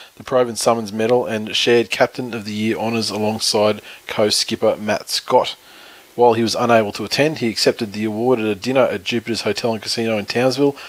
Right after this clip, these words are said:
alongside fellow Team of the Year nominees. He, uh, after twenty-six rounds, he gained thirty-two votes,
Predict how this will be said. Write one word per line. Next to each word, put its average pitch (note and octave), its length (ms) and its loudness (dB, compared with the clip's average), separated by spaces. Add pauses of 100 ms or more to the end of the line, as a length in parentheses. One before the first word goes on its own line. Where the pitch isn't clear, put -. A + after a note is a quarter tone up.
(160)
alongside A2 480 4
fellow A#2 260 6
Team G#2+ 280 -2
of G#2 80 -2
the G2 60 -4
Year G#2 140 -2
nominees. A#2+ 640 0 (520)
He, G#2+ 240 0
uh, A2+ 160 6 (1040)
after G#2+ 180 -4
twenty-six C3+ 460 0
rounds, B2 240 2
he B2 60 -6
gained A2 220 2
thirty-two A#2 460 2
votes, A2 380 0